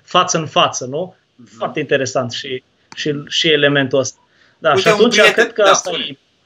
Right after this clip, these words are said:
Speaker 1: asta e direcția în care, în care trebuie să mergem.
Speaker 2: Uite, un prieten
Speaker 1: Da.
Speaker 2: îmi spunea, am aterizat pe final, uh, „Este cina Domnului doar un simbol ce ne aduce aminte de jertfa Domnului Iisus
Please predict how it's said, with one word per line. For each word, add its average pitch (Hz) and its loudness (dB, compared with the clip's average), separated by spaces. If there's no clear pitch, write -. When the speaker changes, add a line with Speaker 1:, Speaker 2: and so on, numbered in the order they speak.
Speaker 1:
asta 165 -4
e 147 -6
direcția 151 0
în 135 -4
care, 127 0
în 147 -10
care 143 2
trebuie 139 -4
să 131 -4
mergem. 117 -8
Speaker 2:
Uite, 180 -4
un 190 -2
prieten 180 -2
Speaker 1:
Da. 139 4
Speaker 2:
îmi 120 4
spunea, 170 -2
am 156 -2
aterizat 147 -4
pe 156 -10
final, 143 -6
uh, - -20
„Este 202 2
cina 214 -2
Domnului 190 -4
doar 160 2
un 160 -12
simbol 131 -8
ce - -6
ne 160 0
aduce 151 0
aminte 165 -8
de 143 -6
jertfa 139 -8
Domnului 127 -12
Iisus 143 -18